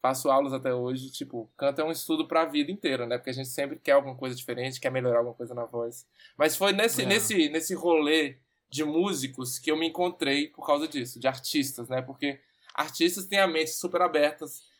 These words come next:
Speaker 1: No rolê do conservatório, no rolê de artistas, eu encontrei pessoas gays pela primeira vez, adultos gays. Eu encontrei, é, crianças, que é na, na minha idade, assim, que também cê, cê via que era gay, que tinha muito mais liberdade de ser o que é.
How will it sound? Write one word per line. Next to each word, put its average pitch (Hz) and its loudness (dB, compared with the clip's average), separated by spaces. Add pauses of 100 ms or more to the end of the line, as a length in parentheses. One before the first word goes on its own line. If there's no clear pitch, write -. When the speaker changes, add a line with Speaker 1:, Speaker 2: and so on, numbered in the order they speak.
Speaker 1:
No 175 0
rolê 185 4
do 180 0
conservatório, 160 0
no 131 -6
rolê 143 0
de 143 0
artistas, 135 -4
eu 139 0
encontrei 151 -2
pessoas 147 -2
gays 135 -2
pela 135 -2
primeira 127 -6
vez, 127 -6
adultos 139 -2
gays. 123 -6 (360)
Eu 131 -6
encontrei, 139 0
é, 123 2 (260)
crianças, 165 2
que 135 -4
é 127 2
na, 127 0
na 135 -2
minha 160 -2
idade, 143 2
assim, 147 -8
que 151 -18
também 151 0
cê, 160 0
cê 135 -4
via 143 2
que 156 0
era 143 4
gay, 123 -4
que 131 -18
tinha 147 -2
muito 156 -2
mais 147 4
liberdade 143 2
de 131 -12
ser 131 -6
o 120 -16
que - -8
é. 123 -2